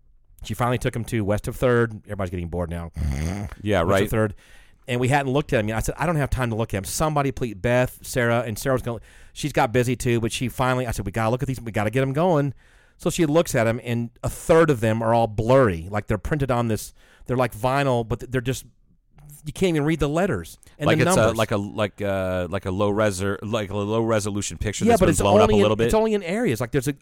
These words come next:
Speaker 2: Oh.
Speaker 1: this section over here is okay, but this is all blurry and fuzzy. It's a printing pro-, something. The file is good because there are two other maps of the same size that look, are crystal clear,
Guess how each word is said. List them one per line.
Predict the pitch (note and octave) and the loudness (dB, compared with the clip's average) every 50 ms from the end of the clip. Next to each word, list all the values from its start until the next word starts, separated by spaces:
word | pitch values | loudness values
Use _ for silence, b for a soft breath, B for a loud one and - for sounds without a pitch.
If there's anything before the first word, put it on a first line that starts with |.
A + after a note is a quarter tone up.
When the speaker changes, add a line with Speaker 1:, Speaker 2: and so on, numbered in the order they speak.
| - | -2
Speaker 2:
Oh. | G#2+ A2+ B2+ A2 F2 D#3+ | 0 2 2 2 0 0
Speaker 1:
this | D3+ F#3 G3 - | -2 -4 -4 -2
section | - - G#3 - - G#3+ | -2 -2 -2 0 0 0
over | F#3+ F3 | 0 2
here | F3+ F#3+ G3 | 2 2 2
is | F#3+ G3 | 2 0
okay, | F#3 - - G3 G3 | -2 -4 -2 -2 -2
but | E3+ D3+ D3 | -2 -4 -6
this | F3+ - | -8 -6
is | F3+ E3 | -2 0
all | F#3+ F#3 F#3 | 0 0 2
blurry | D#3+ D#3 E3+ F3+ F#3 F#3 F#3 F#3 | 2 4 4 6 6 6 6 4
and | F3+ E3+ | 2 0
fuzzy. | - F3+ F3+ - F#3+ | -2 -4 -4 -4 -6
It's | E3 - - | -6 -4 -6
a | D#3 | -6
printing | - - - G#3+ A#3 A3 - G3 E3+ C#3+ B2 | -4 -4 -2 -2 -2 0 0 0 0 0 0
pro-, | - - C#3+ A#2+ C3+ | -2 -6 -6 -6 -6
something. | - - - F#3+ A#3 A#3 - C#3+ B2+ B2+ D3+ D#3+ b b b b b | -6 -6 -4 -4 -4 -4 -4 -4 -4 -4 -6 -8 b b b b b
The | - C#3+ | -2 -2
file | - - - E3 E3 A3+ B3+ A3+ E3+ | -2 0 -2 -2 0 0 0 2 2
is | C3 A2 | 0 0
good | - - B2 | 0 -2 0
because | C3 D3 - - D#3 D3+ C3+ | 0 -4 -4 -4 -4 -4 -2
there | D3+ D3+ D3+ | -2 0 2
are | C#3+ C#3+ C#3 b b b b b b b b b b - - | 2 2 2 b b b b b b b b b b -12 -6
two | - - A3 A3+ G#3+ | -2 2 2 4 4
other | F3 F3 F3 E3 D3+ | 4 4 2 2 0
maps | C3+ C3+ C#3+ D#3+ D#3+ C#3+ B2+ A#2+ A#2 - - | 0 0 0 0 0 -2 -2 -4 -4 -6 -8
of | C#3 A#2 | -6 -4
the | A#2 A#2+ | -4 -4
same | - - D3+ D3 C3+ | -2 -2 -2 -2 -2
size | A#2+ - D3+ D3 D3 D3 C3 | -2 -2 -2 0 0 0 0
that | D3 C3+ C#3 | -2 -2 -2
look, | C#3+ D3 D3 - C#3 | -2 -4 -4 -2 -4
are | C#3 | -6
crystal | B2+ - - F3 - - F3+ D#3 | -4 -2 -2 -2 0 0 -2 -2
clear, | - - G#3 A3+ B3 D#3 F2 C#2+ - | -2 0 0 2 2 0 -2 -4 -12